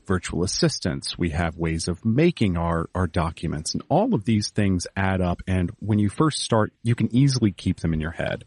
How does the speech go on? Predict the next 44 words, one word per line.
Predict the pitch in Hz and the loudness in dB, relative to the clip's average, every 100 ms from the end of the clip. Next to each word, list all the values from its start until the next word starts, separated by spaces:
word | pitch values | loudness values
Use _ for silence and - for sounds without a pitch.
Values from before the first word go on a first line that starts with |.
| _ _ _ _ _ - | _ _ _ _ _ 0
and | 98 | 4
know | 110 113 - | 4 4 2
how | 92 | -2
they | 85 | -2
fit | - - | -4 -8
together. | - - 80 80 - _ _ - - - _ _ | -8 -6 -4 -4 -8 _ _ -20 -20 -20 _ _
But | - 110 | 0 2
at | - | 2
the | 131 | 2
end | 175 | 4
of | |
the | 110 | 2
day, | 90 92 90 85 - _ _ _ _ | 2 2 2 0 -6 _ _ _ _
we've | 113 196 - | 2 2 2
all | - 110 123 | 0 2 2
got | - 95 90 - _ _ | 0 0 0 -2 _ _
a | - | -2
lot | 95 98 98 | 0 2 2
of | 95 | 2
the | |
same | 87 101 92 85 | -2 0 0 0
basic | 87 87 - - | -2 -2 -4 -4
systems | - 87 - 123 127 - _ _ _ _ | -4 -2 0 -2 -2 -8 _ _ _ _
that | 92 101 - | 0 0 2
we | 110 110 | 2 2
need | 98 110 120 117 | 2 2 2 0
serviced | - - 98 95 85 - - - - _ _ - | -2 -4 -2 -2 -2 -4 -8 -10 -20 _ _ -10
by | 87 95 92 85 82 | 0 2 2 0 -4
software | - - 85 - 90 82 | -6 -2 -2 -2 -4 -4
that | 87 | -4
we | 82 | -6
have. | 85 85 - - _ _ _ _ _ - | -6 -8 -8 -14 _ _ _ _ _ 0
There's | 110 | 2
a | 107 | 4
lot | 95 95 | 4 2
of | 90 | 2
software | 90 82 - | 0 0 0
out | 73 87 | -2 0
there | 85 | -2
that | - | -2
can | 87 | -4
do | 87 175 | 0 2
these | 214 78 78 | 2 -2 -4
things. | - 82 107 - | -4 -2 -2 -4